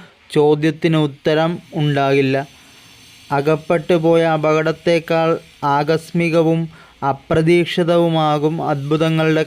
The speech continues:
കടന്നുവരവ്. അവയ്ക്ക് പ്രത്യക്ഷപ്പെടാനുള്ള സ്ഥലവും സമയവും അനുവദിക്കണം.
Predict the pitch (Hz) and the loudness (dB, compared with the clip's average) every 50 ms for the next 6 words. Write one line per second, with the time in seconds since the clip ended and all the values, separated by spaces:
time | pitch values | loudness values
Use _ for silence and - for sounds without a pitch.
0 | 156 147 139 135 135 143 147 143 139 131 123 120 120 127 - - - - - - | -2 -2 0 0 -2 -2 0 0 0 2 0 0 -2 -2 -6 -10 -20 -20 -20 -20
1 | - - - - - - - - - 135 135 139 147 151 143 - - 170 156 160 | -20 -20 -20 -20 -20 -20 -20 -12 -6 -4 0 0 0 -2 -2 -4 -4 -4 -2 -2
2 | 151 147 143 - - 175 165 156 - - 175 156 151 170 160 160 165 165 165 165 | -2 -2 -4 -4 -2 -2 -2 -2 0 -2 -2 -2 -2 -2 -2 0 0 0 0 0
3 | 165 160 165 165 165 160 160 - 160 147 147 147 151 156 160 165 165 156 - - | 0 0 0 -2 -2 -4 -4 -4 -2 0 0 0 0 0 0 -2 -4 -4 -4 -4
4 | 160 151 151 151 147 151 156 160 156 151 147 139 139 139 139 139 139 139 139 - | -2 -2 0 0 0 0 0 -2 -2 -2 -2 -2 0 0 2 2 0 0 -2 -6
5 | 139 131 127 | -8 -8 -8